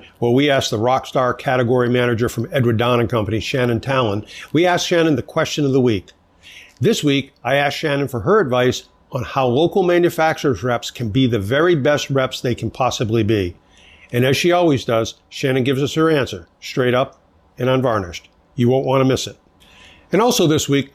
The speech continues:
we want to announce our first special edition of Seat Yourself. This is where we go one-on-one with some of our industry's most interesting personalities. This week,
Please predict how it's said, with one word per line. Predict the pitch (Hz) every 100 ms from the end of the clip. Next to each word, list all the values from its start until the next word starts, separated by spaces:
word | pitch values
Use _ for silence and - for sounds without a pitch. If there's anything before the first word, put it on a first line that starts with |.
| _ -
we | 247
want | 262
to | 202
announce | 175 180 165
our | 131
first | - 170 - - _ _
special | - 220 202 175
edition | 156 - - 127 113 -
of | 117
Seat | 139 135
Yourself. | 113 123 92 - _ _ _ -
This | 214
is | 196
where | 180
we | 165
go | 139 131
one-on-one | 127 175 185 170 156 120
with | 113
some | - 147 139
of |
our | 135 135
industry's | 147 135 - 127 104
most | 123 117 -
interesting | 220 214 165 - 113
personalities. | - 127 135 120 101 95 92 - - _ - _ -
This | 117 220 -
week, | 151 139